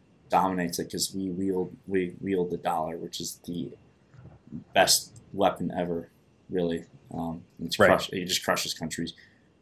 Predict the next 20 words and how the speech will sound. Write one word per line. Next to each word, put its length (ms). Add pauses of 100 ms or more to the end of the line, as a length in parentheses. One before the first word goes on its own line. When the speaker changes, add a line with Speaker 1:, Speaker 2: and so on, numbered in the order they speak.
Speaker 1:
But 280 (540)
it's 260
just, 380 (2000)
it's 180
so 120
much 160
different 300
'cause 120
technology 600
has 100
changed 400
the 120 (100)
whole 340 (340)
perspective 520
of 140
warfare 420
now. 280
It's, 260
you 80
know, 340